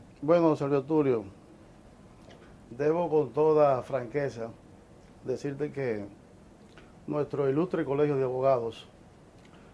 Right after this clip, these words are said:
de la República Dominicana se siente, eh, muy complacido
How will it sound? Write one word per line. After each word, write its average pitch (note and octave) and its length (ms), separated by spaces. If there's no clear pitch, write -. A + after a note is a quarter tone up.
de A#2+ 80
la A#2+ 80
República C3 400
Dominicana A2+ 600
se A2+ 160
siente, C3 800
eh, - 40
muy D#3+ 140
complacido C3 600